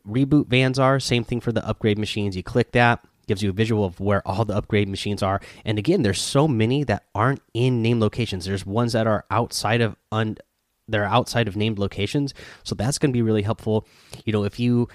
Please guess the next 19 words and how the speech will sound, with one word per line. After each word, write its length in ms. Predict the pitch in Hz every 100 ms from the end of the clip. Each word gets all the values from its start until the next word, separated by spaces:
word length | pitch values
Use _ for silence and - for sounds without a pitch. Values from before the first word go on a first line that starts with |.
| - -
if 160 | 110 131
you 80 |
happen 340 | 120 123 - 120
to 60 |
have 180 | 107 123
a 40 | 113
lot 180 | 117
of 80 | 107
mats 500 | 104 151 - - - -
in 140 | 120
the 80 | 107
middle 180 | 113 120
of 80 | 98
a 60 |
match 280 | 104 139 120
and 120 | 101
you 100 | 104
want 220 | 107 113 -
to 160 | -